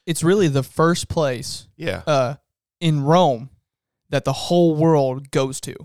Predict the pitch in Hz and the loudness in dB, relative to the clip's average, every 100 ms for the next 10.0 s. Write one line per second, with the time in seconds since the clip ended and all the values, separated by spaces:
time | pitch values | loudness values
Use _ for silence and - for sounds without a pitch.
0 | _ _ - 120 143 147 156 160 151 151 | _ _ -6 -4 0 2 4 2 -2 -4
1 | 139 - 143 117 - _ _ _ _ 214 | -4 -8 -8 -10 -12 _ _ _ _ -2
2 | 185 202 165 147 165 139 156 - - 151 | 0 -2 -2 0 2 0 -4 -10 -8 -6
3 | 143 143 143 143 135 123 120 123 131 - | -2 -2 -2 -4 -6 -10 -10 -10 -12 -14
4 | _ 143 147 - - 147 117 131 147 120 | _ -6 -4 -4 -6 -4 -4 -2 -4 -6
5 | - _ _ _ - 143 143 151 139 156 | -12 _ _ _ -4 0 2 0 0 -4
6 | 147 135 135 135 131 - - 143 139 - | -4 -6 -8 -8 -8 -8 -8 -8 -12 -12
7 | - - - 131 135 - 123 123 143 151 | -16 -18 -12 -10 -8 -4 -4 -4 -12 -14
8 | - _ _ - 113 104 104 - 95 117 | -16 _ _ -10 -8 -6 -8 -8 -12 -10
9 | 110 - - - 104 131 123 139 120 | -12 -14 -14 -6 -6 -6 -10 -12 -14